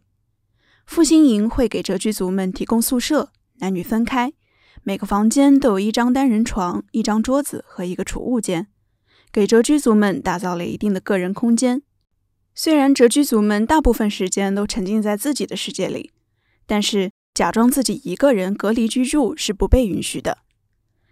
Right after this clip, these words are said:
在私人空间之外，也有一些公共的餐厅和厨房，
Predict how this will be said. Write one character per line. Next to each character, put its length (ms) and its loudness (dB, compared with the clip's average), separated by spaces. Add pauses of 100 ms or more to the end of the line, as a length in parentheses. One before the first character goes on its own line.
(140)
在 200 0
私 180 0
人 160 4
空 180 2
间 200 6
之 120 2
外， 260 2 (280)
也 120 2
有 120 4
一 100 -2
些 160 2
公 200 2
共 180 4
的 80 0
餐 220 -2
厅 200 0
和 160 -6
厨 200 -8
房， 320 -6